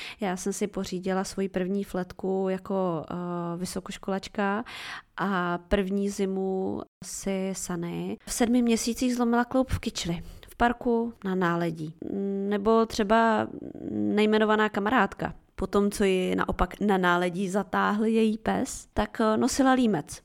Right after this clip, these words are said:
To si myslím, že je teď aktuální téma, jak se nám furt mění počasí a sluníčko a mrzne a mrholí a jinde je patnáct stupňů po republice a jinde zase Mordor.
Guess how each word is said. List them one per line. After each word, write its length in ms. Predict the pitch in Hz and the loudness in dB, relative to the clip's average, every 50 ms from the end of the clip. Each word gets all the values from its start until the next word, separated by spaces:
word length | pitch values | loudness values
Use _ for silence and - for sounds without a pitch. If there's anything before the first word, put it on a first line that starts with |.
| _ _ _ _ _ _ _ _ _ _ - - - - - | _ _ _ _ _ _ _ _ _ _ -16 -16 -16 -10 -8
To 60 | 202 | -6
si 140 | - - 214 | -2 0 2
myslím, 300 | 208 202 - 202 202 208 | 2 2 2 0 0 0
že 300 | 220 214 208 196 196 - - - - - - - | 2 2 2 2 0 -4 -8 -14 -20 -16 -10 -6
je 120 | 226 202 | -4 -4
teď 160 | 190 196 196 - | -2 -4 -4 -4
aktuální 460 | - 190 - - 196 190 190 202 208 202 | -6 -6 -4 -2 0 0 0 0 0 2
téma, 260 | - 190 185 180 165 | 2 2 2 2 0
jak 140 | 156 165 - | -2 -4 -4
se 140 | - - | -4 -4
nám 180 | 175 190 202 185 | -2 -2 -4 -4
furt 260 | - - 170 - - | -6 -8 -8 -8 -6
mění 380 | 170 175 185 190 185 185 180 185 | -2 0 2 2 2 2 0 0
počasí 680 | - 175 175 - 180 185 180 - 180 175 180 190 196 | -2 -4 -4 -4 -4 -4 -4 -4 -4 -2 0 0 2
a 340 | 190 180 180 175 175 175 175 | 2 2 2 0 0 -2 -2
sluníčko 640 | 185 - - 190 190 185 185 185 185 - - - 190 | -4 -4 -4 -2 -2 0 0 -2 -4 -4 -2 0 2
a 140 | 185 190 | 2 2
mrzne 640 | 190 180 180 175 175 175 185 170 175 185 185 196 196 190 | 0 0 -2 -4 -4 -2 -2 0 0 2 0 0 0 0
a 380 | 180 170 170 165 - - - 180 - | 0 0 -2 -2 -2 -2 -4 -4 -4
mrholí 680 | - 196 190 175 175 180 190 170 165 185 185 190 202 208 | -4 -2 -2 -2 -2 -2 -2 0 0 0 0 0 0 0
a 320 | 185 170 165 160 160 - - | 0 0 -2 -2 -4 -4 -4
jinde 360 | - 185 180 170 180 175 175 - - - - - - - - - - - - - - - | -4 -2 -2 -2 -2 -4 -4 -6 -10 -14 -16 -16 -16 -16 -18 -20 -14 -12 -12 -8 -4 0
je 280 | - 190 190 180 170 170 | 4 4 6 4 4 2
patnáct 460 | - - 190 - 214 196 190 202 - | 0 -2 0 2 4 4 4 2 0
stupňů 460 | - - - 190 196 - 214 220 226 | -4 -4 -4 -4 -2 0 0 0 0
po 120 | 226 - 233 | 0 2 2
republice 800 | 226 233 226 233 226 226 220 220 220 - - 220 220 220 226 226 | 2 2 0 -2 -2 0 0 -2 -2 0 0 0 2 2 2 0
a 180 | 202 180 180 180 | 0 0 0 -2
jinde 500 | - - 202 190 190 190 180 185 185 185 | -2 -2 -2 -2 -2 -2 -2 -2 -2 -2
zase 640 | 175 180 175 170 - - 185 185 180 180 180 180 175 - - | -4 -6 -6 -6 -6 -4 -2 -2 -2 -2 -2 -4 -6 -4 0
Mordor. 420 | 190 190 190 185 175 180 139 - | 2 2 2 4 2 2 0 -2